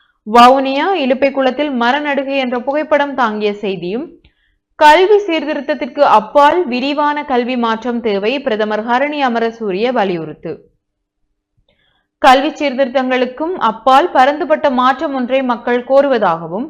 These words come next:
பாடசாலைகளுக்கு இடையில் நிலவும் இடைவெளி இல்லாமலாக்கப்படுவதுடன், தனியார் பட்டப்படிப்பு நிறுவனங்களை ஒழுங்குபடுத்துவதற்கான முறையான வேலை திட்டம் தேவை எனவும் கல்வி, உயர்கல்வி மற்றும் தொழிற்கல்வி அமைச்சர் பிரதமர் ஹரணி அமரசூரிய தெரிவித்துள்ளார் என்ற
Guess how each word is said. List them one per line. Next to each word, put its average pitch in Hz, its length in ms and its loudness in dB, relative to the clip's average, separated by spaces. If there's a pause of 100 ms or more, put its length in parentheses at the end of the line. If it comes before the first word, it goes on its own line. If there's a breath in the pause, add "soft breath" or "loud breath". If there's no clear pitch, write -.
(460 loud breath)
பாடசாலைகளுக்கு 349 880 4
இடையில் 285 400 2
நிலவும் 262 420 -2
இடைவெளி 277 420 0 (100)
இல்லாமலாக்கப்படுவதுடன், 240 1300 0
தனியார் 254 480 -2
பட்டப்படிப்பு 226 580 -4
நிறுவனங்களை 220 640 -4 (500 loud breath)
ஒழுங்குபடுத்துவதற்கான 294 1300 2
முறையான 269 580 0
வேலை 254 320 0
திட்டம் 247 420 -4
தேவை 311 380 0
எனவும் 180 380 -6 (320 loud breath)
கல்வி, 254 500 2
உயர்கல்வி 247 600 0
மற்றும் 269 340 -4
தொழிற்கல்வி 302 600 0
அமைச்சர் 233 460 -2
பிரதமர் 226 420 -2
ஹரணி 285 380 0
அமரசூரிய 247 720 -4
தெரிவித்துள்ளார் 240 680 -2
என்ற 202 400 -6